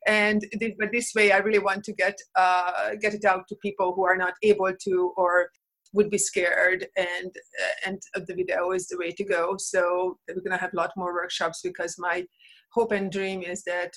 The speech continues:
people will get over their shame and guilt, in particular about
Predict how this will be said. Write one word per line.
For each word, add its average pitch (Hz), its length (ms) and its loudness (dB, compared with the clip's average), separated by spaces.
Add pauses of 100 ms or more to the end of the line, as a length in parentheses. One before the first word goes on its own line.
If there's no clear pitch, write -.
people 185 720 -2 (160)
will 180 640 0 (380)
get 202 200 4
over 185 320 2
their 170 200 -6
shame 180 320 -4
and 165 200 -4
guilt, 170 360 -2 (100)
in 208 300 -2
particular 190 1040 2
about 170 600 2